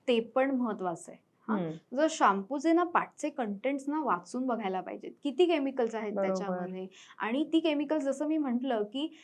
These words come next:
Speaker 1: आपण जर तेल लावलं की ते आत जातंय, तसा शॅम्पूही केसांना लावल्यावर तो कुठेतरी प्रमाणात त्या आपल्या रक्तप्रवाहात जाणार आहे.
Speaker 2: हम्म.
Speaker 1: So आपल्याला काय बघायचंय, आपण किती कंटेंट कमी वापरू, त्यात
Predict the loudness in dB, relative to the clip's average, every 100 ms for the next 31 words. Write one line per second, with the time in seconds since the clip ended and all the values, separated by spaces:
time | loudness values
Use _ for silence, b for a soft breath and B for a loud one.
0 | b 0 2 2 4 4 4 4 4 6
1 | 4 6 4 2 0 2 4 4 6 6
2 | 6 2 -4 -2 -4 -2 -2 -2 -2 -2
3 | -2 -4 0 2 6 4 4 -2 2 2
4 | 4 2 2 0 -4 -2 -2 0 -2 -2
5 | -4 -2 -2 -2 -2 -2 0 0 -2 -6
6 | -4 -2 0 0 0 0 0 0 -2 -4
7 | -8 -12 -10 2 4 6 6 4 6 6
8 | 6 6 6 6 6 6 6 4 4 4
9 | 6 6 6 4 6 4 6 6 6 4
10 | 0 0